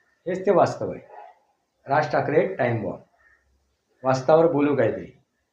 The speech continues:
वास्तवावर बोलू काहीतरी या माझ्या शृंखलेला सबस्क्राईब करा, बेल आयकॉन दाबा, माझे विचार पटले लाईक करा,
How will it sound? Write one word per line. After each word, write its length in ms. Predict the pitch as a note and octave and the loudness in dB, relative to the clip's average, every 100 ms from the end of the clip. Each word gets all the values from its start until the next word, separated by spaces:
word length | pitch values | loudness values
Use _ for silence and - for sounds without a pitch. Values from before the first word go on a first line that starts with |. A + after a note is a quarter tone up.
| _ _ _ A#2 | _ _ _ -4
वास्तवावर 760 | B2+ C3 - E3+ E3+ F3+ F#3+ | -2 0 2 6 6 6 4
बोलू 320 | F#3 D3+ F3 | 2 2 2
काहीतरी 440 | E3+ D#3 E3 G3+ G3 - | 2 2 0 -2 -4 -8
या 100 | D3+ | -4
माझ्या 240 | D#3 D3+ F3 | -4 -2 -4
शृंखलेला 520 | D3 C3+ D3+ D#3+ E3+ | -4 -4 -2 0 0
सबस्क्राईब 560 | E3 D#3+ - F3+ F#3 F3+ | 0 -2 0 2 2 4
करा, 280 | D#3 F3 - - _ _ - | 2 0 -6 -18 _ _ -4
बेल 240 | B2 F3+ | 4 8
आयकॉन 280 | F#3+ F3+ E3+ | 8 4 2
दाबा, 240 | D#3 D#3+ G3 G#3+ - _ _ _ - | 2 2 0 -6 -18 _ _ _ -6
माझे 300 | B2+ C3+ A#3 | -2 4 4
विचार 360 | G3 F#3+ F#3 | 4 2 2
पटले 320 | F#3 E3+ E3+ E3+ | 2 2 2 2
लाईक 220 | D#3 - | 2 2
करा, 280 | E3 F#3+ | 0 0